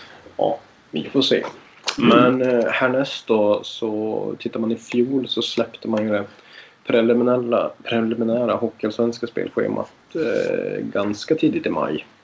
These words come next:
Speaker 1: Eh, nu har vi ju en liten fördröjning här då, i och med att vi har två hockeylag som tycker att de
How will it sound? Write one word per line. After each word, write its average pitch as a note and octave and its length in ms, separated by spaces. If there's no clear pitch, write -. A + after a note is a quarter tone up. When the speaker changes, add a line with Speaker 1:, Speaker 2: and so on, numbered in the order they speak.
Speaker 1:
Eh, F#2+ 300
nu A2+ 120
har A2+ 160
vi A2+ 80
ju G#2+ 60
en G#2+ 60
liten G#2 400
fördröjning G#2+ 600
här G2 160
då, - 100
i A1 120
och A1 40
med A1 80
att - 140
vi A1 40
har - 80
två - 220
hockeylag G#2 460
som - 200
tycker - 500
att - 160
de G#1+ 180